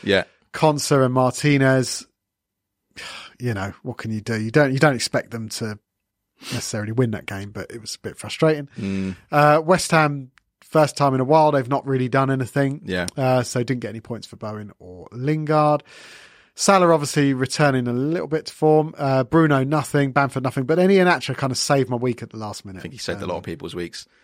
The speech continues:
Speaker 1: Uh,
Speaker 2: but the
Speaker 1: F P L
Speaker 2: problem
Speaker 1: era,
Speaker 2: is a lot
Speaker 1: loving
Speaker 2: of
Speaker 1: the,
Speaker 2: people have
Speaker 1: loving
Speaker 2: him.
Speaker 1: the Coleman pick.
Speaker 2: Yeah,
Speaker 1: Bit of
Speaker 2: it's a
Speaker 1: Irish
Speaker 2: good
Speaker 1: love.
Speaker 2: shout. It's a good shout. The only thing with
Speaker 1: Shout out
Speaker 2: Coleman,
Speaker 1: Norman.
Speaker 2: I would say, which has steered me away from Seamus Coleman, is that he's,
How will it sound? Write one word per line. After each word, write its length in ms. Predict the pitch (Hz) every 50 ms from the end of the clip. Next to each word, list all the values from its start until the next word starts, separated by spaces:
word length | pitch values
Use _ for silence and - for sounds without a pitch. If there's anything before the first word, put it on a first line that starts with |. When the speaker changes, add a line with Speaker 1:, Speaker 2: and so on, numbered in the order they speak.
| _ _ _ _ -
Speaker 1:
Uh, 140 | - 95 98
Speaker 2:
but 20 |
the 60 | -
Speaker 1:
F 80 | - -
P 80 | - -
L 100 | 208 202
Speaker 2:
problem 180 | - 233 - 180
Speaker 1:
era, 80 | 160
Speaker 2:
is 60 | 147
a 20 | -
lot 80 | - -
Speaker 1:
loving 180 | - - 107
Speaker 2:
of 60 | 107 107
Speaker 1:
the, 60 | 104
Speaker 2:
people 120 | 101 123 123
have 80 | - 156
Speaker 1:
loving 140 | 151 101 101
Speaker 2:
him. 20 | 101
Speaker 1:
the 60 | 98
Coleman 440 | - - 110 107 104 101 92 92 92
pick. 380 | - 92 85 - _ - - _ _ _ _ _ _ _ _ _ _ _
Speaker 2:
Yeah, 220 | 127 131 151 165 156
Speaker 1:
Bit 20 | 117
of 0 |
Speaker 2:
it's 0 |
a 40 |
Speaker 1:
Irish 240 | 101 98 95 95 -
Speaker 2:
good 60 | - 98
Speaker 1:
love. 160 | 98 92 95
Speaker 2:
shout. 100 | - - _ _ - - - _
It's 120 | - 156 143
a 20 |
good 100 | 214 208
shout. 180 | - 214 160 -
The 100 | 165 196
only 120 | 226 247
thing 220 | 214 - 233 214 202
with 160 | 196 180 180 -
Speaker 1:
Shout 140 | - 165 165 160
out 40 | 107
Speaker 2:
Coleman, 180 | 98 104 104
Speaker 1:
Norman. 360 | 101 104 104 107 104 101 101 101 _ _ _ _ _ _ _ _ _ _ _
Speaker 2:
I 60 | 151
would 140 | 147 139 139
say, 320 | - - - 175 160 143 135
which 160 | 131 135 -
has 100 | 139 131 -
steered 280 | - - 160 156 143 135
me 80 | 139
away 480 | 131 131 123 127 147 156 151 151 147 139
from 200 | - - 120 117
Seamus 380 | - - 120 117 110 104 -
Coleman, 320 | - - 117 110 110 110 -
is 300 | - 147 135 120 104 -
that 340 | - 147 131 131 - - -
he's, 720 | - - - - 165 165 170 170 170 170 165 147 - -